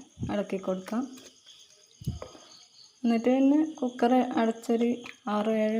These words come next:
വിസിൽ വരുന്നവരെ വെയിറ്റ് ചെയ്യാം. ആദ്യത്തെ മൂന്ന് വിസിൽ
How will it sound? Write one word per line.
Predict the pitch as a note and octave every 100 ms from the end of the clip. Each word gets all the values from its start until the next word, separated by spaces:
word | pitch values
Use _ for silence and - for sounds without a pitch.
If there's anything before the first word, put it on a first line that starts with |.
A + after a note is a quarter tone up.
| A3+
വിസിൽ | A3+ - - A#3+
വരുന്നവരെ | A#3 A3 A3 A3+ A3+ C4+ D#4+ - _ _ _ _ _ _ _ _ _ _ _
വെയിറ്റ് | G#3 G3 G3 F#3+
ചെയ്യാം. | F#3+ A3+ - - _ _ _ - - - - _ - - - - - - - - - _ _ - - - - - _ _ _ _ _ _ _ _ _ _ _ _ - B3
ആദ്യത്തെ | A#3 B3+ B3+ D4 C#4
മൂന്ന് | C4 C4
വിസിൽ | C4 B3+ B3